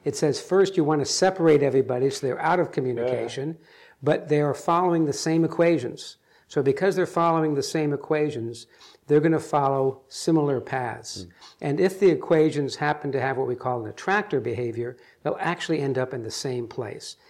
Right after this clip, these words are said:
Speaker 1: namely smooth within and smooth res-, with respect to one another. So suddenly, regions which were not, were not in causal contact, were, you know, which were too far separated to communicate with one another,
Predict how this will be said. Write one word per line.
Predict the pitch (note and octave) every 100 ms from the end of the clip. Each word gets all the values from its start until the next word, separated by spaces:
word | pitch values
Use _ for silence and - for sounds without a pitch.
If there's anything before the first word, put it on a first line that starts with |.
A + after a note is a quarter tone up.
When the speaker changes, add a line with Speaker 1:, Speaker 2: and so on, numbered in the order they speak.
| _ C#3
Speaker 1:
namely | D3 F#3 D3+ A#2 A2+ A#2+ - _ _ _
smooth | - C#3+ E3+ E3+ B2
within | C#3+ D3 F3 F#3+
and | G#3+ C3+
smooth | - D3 D3 D#3
res-, | B2+ C3 -
with | - A#2
respect | B2 - C#3+ B2+ -
to |
one | B2 B2
another. | A#2 G#2+ A2+ G#2+ - _ _ _ _
So | -
suddenly, | C3+ - F#3+ E3 C3+ B2+ B2+ - _ _ C3+
regions | C#3+ E3+ D#3 C#3 C#3 - - _ _
which | C#3 C3+ -
were | C3
not, | B2 D3 -
were | C3 - - G3 G3+
not | C#3+ C#3+ -
in | D3+
causal | - D3 C3+ A#2+
contact, | D#3 D#3+ D3 B2 G#2+
were, | A#2 A2+ - _ _ _
you | C#3
know, | B2 A#2+ A#2+
which | C#3+ B2 -
were | A#2+
too | - - F#3+
far | F#3 D3
separated | C#3 E3 E3 D3+ C3 B2
to | B2+
communicate | - D#3 E3+ D#3+ C#3+
with | B2+
one | A2+ A#2+
another, | A2 A2+ G#2+ A#2